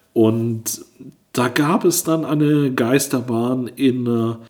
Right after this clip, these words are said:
Karlsruhe nochmal, und zwar das Monsterhaus von Fulda, was ja im Prinzip auch eine Attraktion ist, die des Öfteren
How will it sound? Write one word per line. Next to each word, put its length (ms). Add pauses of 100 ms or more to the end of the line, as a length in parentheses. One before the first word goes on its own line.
Karlsruhe 600
nochmal, 480
und 200
zwar 180
das 200
Monsterhaus 760
von 540
Fulda, 600
was 300
ja 300
im 140
Prinzip 640 (640)
auch 520 (180)
eine 680 (220)
Attraktion 540
ist, 120
die 60
des 240
Öfteren 640